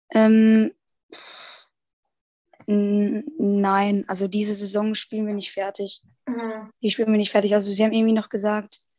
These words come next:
Speaker 1: äh, dass wir jetzt noch so ein paar Wochen einfach trainieren und so,
Speaker 2: Mhm.
Speaker 1: dass wir irgendwie am Schluss noch irgendwie gemeinsam Pizza essen oder so, dass wir die Saison mit Freude abschließen können oder so. <laughs>
Speaker 2: Ach so, ja.
Speaker 1: Ja.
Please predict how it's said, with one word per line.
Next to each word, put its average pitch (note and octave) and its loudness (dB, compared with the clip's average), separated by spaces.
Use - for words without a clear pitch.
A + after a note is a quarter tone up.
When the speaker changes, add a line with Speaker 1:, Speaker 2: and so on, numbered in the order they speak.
Speaker 1:
äh, G#3+ -4
dass G#3+ -2
wir A3+ 2
jetzt G#3 -2
noch G#3+ -4
so G#3+ -4
ein G#3 -4
paar G#3+ -4
Wochen G#3+ -6
einfach G#3 -4
trainieren A#3 2
und G#3+ 2
so, G3+ 0
Speaker 2:
Mhm. A3 0
Speaker 1:
dass A3 -2
wir G#3+ 2
irgendwie G#3 -2
am G3+ -6
Schluss G#3+ -4
noch G#3 -4
irgendwie G3+ -4
gemeinsam G3 -4
Pizza A3 -6
essen G3+ -10
oder G3+ -4
so, G3 -6
dass F#3+ -6
wir G3+ -2
die G3+ -2
Saison G#3+ 0
mit G#3+ -4
Freude B3 -2
abschließen F#3+ -8
können F#3+ 0
oder F#3+ 2
so. G3 2
<laughs> - -2
Speaker 2:
Ach B3 -8
so, A3+ -4
ja. G#3+ -8
Speaker 1:
Ja. G3 -2